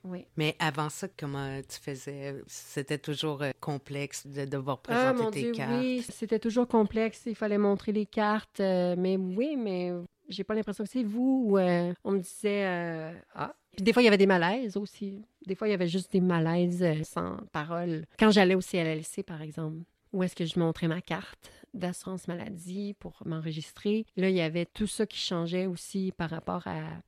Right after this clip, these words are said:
Speaker 1: la réaction de la réceptionniste, tu sais, elle changeait d'attitude, puis, euh, c'est ça.
Speaker 2: Ça créait des malaises.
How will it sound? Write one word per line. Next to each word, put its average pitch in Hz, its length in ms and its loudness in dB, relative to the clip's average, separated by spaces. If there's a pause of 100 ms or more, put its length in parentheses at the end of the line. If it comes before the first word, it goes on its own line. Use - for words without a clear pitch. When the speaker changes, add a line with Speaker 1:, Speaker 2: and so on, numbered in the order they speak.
(140)
Speaker 1:
la 190 160 -2
réaction 180 460 0
de 180 120 2
la 156 580 -6
réceptionniste, 170 720 -4
tu 196 80 -8
sais, 185 60 -6
elle 165 80 -10
changeait 165 420 -6
d'attitude, 180 800 -4
puis, 214 240 -14
euh, - 60 -14 (200)
c'est - 160 -14
ça. - 200 -10 (120)
Speaker 2:
Ça - 160 -6
créait 147 300 -4
des 147 120 -2
malaises. 139 600 -6